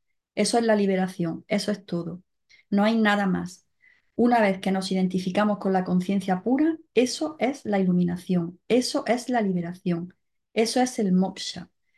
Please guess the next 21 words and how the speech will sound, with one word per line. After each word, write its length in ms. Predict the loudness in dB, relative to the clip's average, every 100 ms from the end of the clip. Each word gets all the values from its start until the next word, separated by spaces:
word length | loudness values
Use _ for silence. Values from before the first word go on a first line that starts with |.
| _
No 140 | 2 4
hay 120 | 4
nada 300 | 4 2 2
más. 380 | 0 -2 -6 _ _ _ _ _
Por 140 | 0 2
lo 160 | 4
tanto, 380 | 2 2 2 2
la 160 | 0 0
comprensión 640 | -2 0 -2 -2 -2 -2
está 240 | -4 -6
siempre 440 | -4 -2 -2 0 0
ahí 280 | 2 0 0
y 100 | 0
no 100 | 0
necesita 500 | -2 -4 -4 -4 0
nada 360 | 0 0 -2 -2
del 160 | -4 -4
exterior". 560 | -8 -12 -12 -10 -14 _ _ _ _ _ _ _ _ _ _ _ _ _ _ _ _ _ _ _ -4
Bueno, 380 | -2 0 -2
estos 200 | -4 -6 -2
serían 520 | -2 2 0 -2